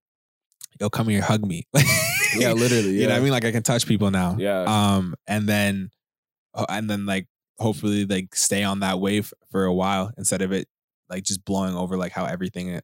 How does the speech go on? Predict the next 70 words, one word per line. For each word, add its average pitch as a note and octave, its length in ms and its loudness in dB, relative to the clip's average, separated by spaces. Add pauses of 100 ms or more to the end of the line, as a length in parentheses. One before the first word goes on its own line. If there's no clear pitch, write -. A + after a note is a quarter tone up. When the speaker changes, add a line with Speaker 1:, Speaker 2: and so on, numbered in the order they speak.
Speaker 1:
in E2+ 100 -12
this E2+ 160 -8
world E2+ 240 -2
does. F2 240 -4
Like, D#2 180 -6
Speaker 2:
Yeah. E2+ 400 -4
Speaker 1:
ten - 160 -4
minutes F2 220 -4
later, E2+ 180 -6
it's - 220 -6
not E2 140 -4
a - 80 -8
thing F#2 140 -10
Speaker 2:
No, A2 160 0
Speaker 1:
anymore. G2+ 160 0
Speaker 2:
seriously, A2 440 0
because A#2+ 260 -4
I B2+ 120 0
think F#3 180 0
even A2+ 200 0
after, A2 340 -2
we're F#2+ 80 0
still G#2+ 180 -2
gonna G2+ 160 -4
have G2 200 -6
to G2+ 80 -12
be, F#2+ 240 -2
like, G2+ 140 0
they're C3+ 100 2
not D#3+ 120 2
gonna A#2 160 0
wait G2+ 300 2
until F#2+ 320 -2
every G2+ 260 -2
single G2 280 -2
person G2+ 360 -2
is F2+ 140 0
not F2+ 400 -2
infectious G2+ 500 -6
anymore. D#2 560 -4
Like, F#2+ 160 -2
you G2 160 -4
know G2 60 0
what F#2+ 80 0
I F2+ 60 0
Speaker 1:
No. F#2 60 0
Speaker 2:
mean? G2+ 180 0
It's G#2+ 100 -4
gonna C#3+ 140 0
be C#3 120 2
we-, A2+ 220 0
like, G2 160 -6
coming C#3 260 0
out B2+ 80 2
of B2+ 80 0
this A2+ 140 -4
is G2 80 -6
gonna G2+ 160 -2
be G2 140 -2
very G2+ 240 0
weird. F#2+ 280 0
It's F2+ 80 -10
gonna F#2 140 -8
have G2+ 60 -10
to G2+ 60 -12
be F#2+ 120 0
a F#2 40 -4
very F#2+ 140 0
specific F#2 540 -4
rules. F#2 480 -2